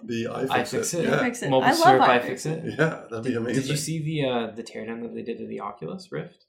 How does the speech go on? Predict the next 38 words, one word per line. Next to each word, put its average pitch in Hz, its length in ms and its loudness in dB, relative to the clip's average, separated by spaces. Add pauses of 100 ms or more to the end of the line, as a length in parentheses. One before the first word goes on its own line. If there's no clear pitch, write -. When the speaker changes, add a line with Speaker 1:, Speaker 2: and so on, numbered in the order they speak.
(100)
Speaker 3:
Uh, 214 200 0
no, 226 240 0
Speaker 2:
It's - 140 -8
Speaker 3:
actually. 123 140 -6
Speaker 2:
actually 123 220 -4
really 113 280 -2
cool. 107 260 -12
Speaker 3:
Yeah, - 100 -8
Speaker 2:
It's - 80 -8
Speaker 3:
that'd - 120 -4
be 247 60 -4
Speaker 2:
pretty - 140 -8
Speaker 3:
really - 80 -10
interesting. - 520 -14 (180)
Speaker 1:
Yeah, 104 120 -4
you - 60 -8
can - 100 -10
see 101 120 -6
the 107 120 -10
inside 101 300 -8
of 95 100 -12
the 87 60 -16
V 95 180 -12
R 90 120 -16
head 95 100 -14 (120)
headset. - 320 -18 (220)
Speaker 3:
Ooh. 208 680 -10 (240)
Speaker 1:
So, 123 520 2
did 127 220 6
anyone 165 240 2
ever 135 160 2
give 120 200 0
you 113 120 -6
BlackBerry 110 420 -4
devices - 480 -14
to - 80 -14
take - 100 -14
apart? - 340 -16